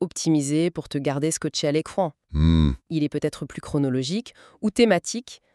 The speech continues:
Speaker 1: basé sur les vraies interactions du groupe. Moins de risque de bulle de filtre, en théorie.
Speaker 2: D'accord. Et l'absence de profilage ?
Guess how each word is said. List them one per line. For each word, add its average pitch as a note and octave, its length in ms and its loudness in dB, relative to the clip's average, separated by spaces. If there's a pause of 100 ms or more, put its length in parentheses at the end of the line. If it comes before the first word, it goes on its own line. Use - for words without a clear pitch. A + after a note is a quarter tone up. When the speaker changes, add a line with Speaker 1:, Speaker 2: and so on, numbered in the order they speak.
Speaker 1:
basé G3+ 260 4
sur - 160 -4
les F3 80 2
vraies F#3 320 2
interactions F#3+ 540 0
du E3+ 100 -4
groupe. D3 300 -6 (640)
Moins F3 340 8
de F#3 80 4
risque F3+ 320 -2
de D#3+ 100 2
bulle D#3 220 -4
de F#3+ 80 0
filtre, - 340 -6
en C#3 60 -8
théorie. A#2+ 400 -8 (160)
Speaker 2:
D'accord. E2 560 0 (340)
Et G2+ 160 8
l'absence B2 640 4
de F#2+ 80 4
profilage ? D2 800 2